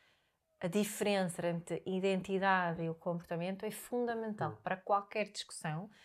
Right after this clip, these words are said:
Speaker 1: é fundamental na nossa, na nossa vida, no nosso dia a dia, porque nós não conseguimos separar isso. Aliás, uma criança pequena,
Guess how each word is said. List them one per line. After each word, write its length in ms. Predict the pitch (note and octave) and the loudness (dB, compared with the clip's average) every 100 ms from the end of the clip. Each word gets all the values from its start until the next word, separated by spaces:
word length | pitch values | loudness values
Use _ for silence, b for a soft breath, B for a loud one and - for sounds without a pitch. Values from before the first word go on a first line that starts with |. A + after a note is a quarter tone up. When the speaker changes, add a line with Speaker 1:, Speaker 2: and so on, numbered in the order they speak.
| b b | b b
Speaker 1:
é 80 | F#3+ | -6
fundamental 560 | F#3+ A3+ A3+ G#3+ G#3+ G3 | -2 0 2 4 6 6
na 100 | G3+ | 4
nossa, 640 | G#3 G#3+ G#3 - F#3+ F3+ | 2 2 0 0 0 0
na 160 | G3 | 0
nossa 340 | G3+ G3 F#3 F#3+ | 2 2 2 0
vida, 240 | F3+ F#3 | 0 -2
no 100 | F#3 | -4
nosso 300 | F3+ F3 F#3 | -6 -8 -6
dia 160 | F3 F3 | -4 -4
a 40 | |
dia, 200 | F3 F3 E3+ | -6 -6 -8
porque 220 | F#3 F#3+ | -10 -8
nós 220 | F#3 F#3 | -6 -6
não 180 | F#3 F#3 | -6 -8
conseguimos 540 | F#3 F3 - F3 F3 | -10 -12 -12 -14 -12
separar 340 | - - E3 D#3 | -12 -8 -6 -6
isso. 160 | E3 | -4
Aliás, 300 | E3+ F#3 F3 | 0 2 2
uma 140 | F3+ G3+ | 0 -2
criança 280 | B3 C4 | 0 0
pequena, 400 | A#3+ - C4 C#4 | -4 -4 -6 -6